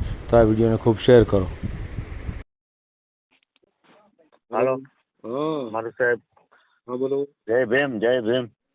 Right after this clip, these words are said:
Speaker 3: જય ભીમ.
Speaker 2: જય દ્વારકાધીશ. આ હું, હું જામ ખીરસરાથી બોલું છું.
Speaker 3: બોલો, બોલો.
Speaker 2: હા, આ બાજુ આવતો રહ્યો ગોરધનભાઈ, અહીં બેસી જાઓ. આ જે ઓલા ભાઈનું મેં તમને કીધું, અ, બધું નાખ્યું હતું, ફોટા ને બધું.
Speaker 3: હમ.
Speaker 2: હવે અમારે હે ને અહીંયા, અ, રામાનંદી બાવાજી હે.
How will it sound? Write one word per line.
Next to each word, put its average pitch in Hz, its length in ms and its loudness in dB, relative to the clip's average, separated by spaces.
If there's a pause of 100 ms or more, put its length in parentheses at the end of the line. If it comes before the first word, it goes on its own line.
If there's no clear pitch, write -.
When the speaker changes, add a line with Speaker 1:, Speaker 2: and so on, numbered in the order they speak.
Speaker 3:
જય 117 160 -4
ભીમ. 135 400 -2 (1200)
Speaker 2:
જય 107 180 -4
દ્વારકાધીશ. 113 580 -2
આ 139 160 0
હું, 156 240 2
હું 156 220 0
જામ 127 280 -2
ખીરસરાથી 127 520 -2
બોલું 104 300 -2
છું. 156 140 -2 (540)
Speaker 3:
બોલો, 117 220 -4
બોલો. 131 300 -4 (960)
Speaker 2:
હા, 131 280 2
આ - 20 4
બાજુ 175 180 2
આવતો 151 160 0
રહ્યો 107 120 0
ગોરધનભાઈ, 92 420 -2
અહીં 113 120 0
બેસી 107 180 0
જાઓ. - 420 -12 (100)
આ 101 140 -4
જે 113 180 -2
ઓલા 117 120 2
ભાઈનું 123 380 -2
મેં 131 100 -4
તમને 135 240 -2
કીધું, 120 280 -6
અ, 85 800 -6
બધું 110 260 -2
નાખ્યું 131 340 -2
હતું, 113 220 2 (100)
ફોટા 104 320 -2
ને 78 80 -12
બધું. 82 260 -6 (400)
Speaker 3:
હમ. 151 420 -2
Speaker 2:
હવે 113 180 0
અમારે 131 320 0
હે 160 60 0
ને 175 80 -2
અહીંયા, 135 360 0
અ, 85 480 -2
રામાનંદી 131 500 -2
બાવાજી 107 480 0
હે. 175 60 4